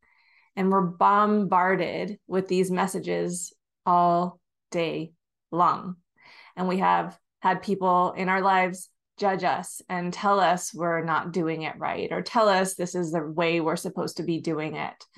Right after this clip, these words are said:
So we internalize all of those things, and we feel like there's something wrong, we're doing it wrong, and we are somehow broken and in need of fixing.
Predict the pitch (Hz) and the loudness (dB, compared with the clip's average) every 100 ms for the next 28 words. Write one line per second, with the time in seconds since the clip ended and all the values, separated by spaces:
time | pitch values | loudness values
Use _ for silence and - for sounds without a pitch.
0 | - - - _ _ _ - 208 220 - | -20 -20 -20 _ _ _ 0 4 4 2
1 | 208 220 226 202 220 233 196 175 180 185 | 2 4 2 2 2 4 4 2 0 -2
2 | - 196 220 233 233 - 170 180 175 180 | 0 4 6 6 4 0 -2 -2 -2 -2
3 | - 175 196 240 220 185 180 190 190 190 | -6 -6 -2 0 0 -2 -2 -2 0 -2
4 | 202 _ _ _ _ - 214 226 226 226 | -4 _ _ _ _ -2 2 4 4 2
5 | 220 180 170 170 196 - - _ _ _ | 0 0 -2 0 -4 -6 -18 _ _ _
6 | _ _ _ _ _ 180 180 185 180 190 | _ _ _ _ _ -6 -4 -2 0 0
7 | 196 208 196 185 214 208 180 175 175 185 | 2 0 2 4 4 4 0 -2 -2 2
8 | 214 220 220 160 156 190 220 208 170 170 | 2 2 -2 -4 -2 0 0 -2 -4 -6
9 | 165 175 - 175 180 190 185 185 185 180 | -4 -2 0 0 -2 -6 -6 -2 -2 0
10 | 226 254 202 190 190 202 _ _ - 190 | 0 0 0 -2 -4 -8 _ _ -4 0
11 | 180 - 190 180 170 170 170 170 170 - | 0 0 0 2 0 -2 -2 -4 -4 -8
12 | 175 - - 170 185 | -8 -8 -12 -8 -8